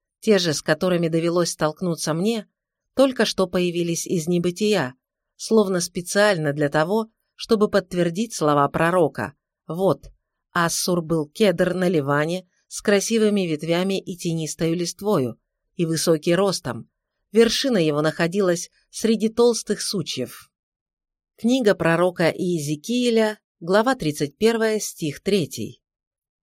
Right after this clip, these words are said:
В книге пророка Софонии содержится продолжение этого ужасного пророчества. "И прострет он руку свою на север, и уничтожит Ассура, и обратит Ниневию в развалины, в место сухое, как пустыня,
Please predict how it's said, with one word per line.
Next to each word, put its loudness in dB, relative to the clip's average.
В -20
книге 4
пророка 0
Софонии -2
содержится -2
продолжение 0
этого -2
ужасного 0
пророчества. -2
"И -2
прострет 0
он -2
руку 0
свою 0
на 0
север, 0
и 0
уничтожит 0
Ассура, -2
и 0
обратит 2
Ниневию 0
в 0
развалины, 0
в -2
место 2
сухое, 0
как -2
пустыня, -4